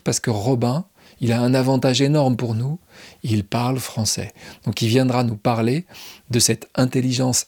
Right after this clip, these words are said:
invisible à dix-huit heures le jeudi treize avril. Inscrivez-vous sur le lien, il est dans la description.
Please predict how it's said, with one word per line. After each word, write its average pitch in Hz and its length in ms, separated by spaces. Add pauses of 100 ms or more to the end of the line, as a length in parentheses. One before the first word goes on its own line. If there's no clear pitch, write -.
invisible 135 600 (500)
à 98 140
dix-huit 120 500
heures 117 240
le 110 120
jeudi 110 320
treize 127 320
avril. 113 420 (400)
Inscrivez-vous 127 680
sur 110 200
le 104 120
lien, 123 380 (220)
il 110 140
est 101 80
dans 120 180
la 139 120
description. 113 680